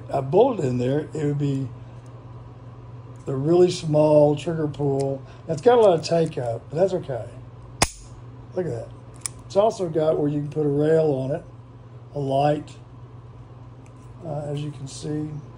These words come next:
But anyway, I'm gonna clean her a little bit. Just like that. It's ambidextrous on the safety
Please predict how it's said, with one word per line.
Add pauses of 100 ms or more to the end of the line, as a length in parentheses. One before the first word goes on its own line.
(2250)
But
anyway,
I'm
gonna
clean
her
a
little
bit. (1400)
Just
like
that.
It's
ambidextrous
on
the (520)
safety